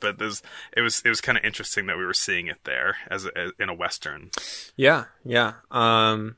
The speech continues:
Speaker 2: this also is a Western that was shot, I'm not sure exactly where it was shot, if it was California or somewhere else, but it's, it's shot in a real desert, which certainly helps
Speaker 1: Yeah.
Speaker 2: a lot.
Speaker 1: Yeah, lots of extras and, and props, too,
Speaker 2: Um,
Speaker 1: which are good.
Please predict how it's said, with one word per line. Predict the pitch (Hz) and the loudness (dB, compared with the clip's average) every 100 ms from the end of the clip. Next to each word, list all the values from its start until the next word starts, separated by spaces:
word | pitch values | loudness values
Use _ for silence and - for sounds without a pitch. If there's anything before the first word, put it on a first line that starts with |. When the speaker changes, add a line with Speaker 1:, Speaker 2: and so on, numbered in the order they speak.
| - | -2
Speaker 2:
this | 147 | 6
also | 196 180 | 6 8
is | 151 127 - - _ _ _ _ _ - | 6 6 2 -8 _ _ _ _ _ -2
a | |
Western | 113 113 117 110 - 117 | -2 0 2 2 2 -4
that | 104 | -4
was | 92 | -8
shot, | - - 113 107 90 - _ _ _ _ _ - | -10 -2 2 2 0 -10 _ _ _ _ _ -4
I'm | |
not | 123 117 | -2 0
sure | 123 | -2
exactly | 107 107 101 104 | 2 0 0 -4
where | |
it | 101 | -6
was | 101 | -4
shot, | 104 - | -6 -6
if | - 110 | -8 -6
it | |
was | 110 101 | -6 -4
California | 101 104 110 101 98 98 - | -4 -4 -6 -8 -8 -10 -10
or | 98 98 95 _ _ _ - | -10 -10 -12 _ _ _ -14
somewhere | - 107 101 | -8 -6 -4
else, | 90 - | -6 -4
but | 113 | -2
it's, | 110 - - - | -2 -6 -12 -10
it's | - 143 | -6 4
shot | 220 180 | 6 6
in | 156 | 4
a | 131 | 2
real | 113 110 95 | 4 4 4
desert, | 92 104 92 87 - _ _ | 4 2 2 -8 -14 _ _
which | - 104 - - - | -8 -6 -6 -14 -16
certainly | - - 87 | -10 -8 -6
helps | 98 101 107 | -4 -2 0
Speaker 1:
Yeah. | 98 | 0
Speaker 2:
a | |
lot. | 95 95 - _ _ _ - | -2 -6 -8 _ _ _ -10
Speaker 1:
Yeah, | 95 | -8
lots | 87 113 - | 2 2 4
of | 135 | 2
extras | 113 - - 92 85 - | 2 2 0 0 0 -2
and, | 90 85 80 | -4 -6 -8
and | 92 87 - _ | -8 -8 -14 _
props, | - 92 85 - | -2 0 0 0
too, | 127 110 | 2 2
Speaker 2:
Um, | 104 101 101 | 2 0 -4
Speaker 1:
which | - - | -8 -10
are | |
good. | 90 87 73 90 | -8 -6 -6 -8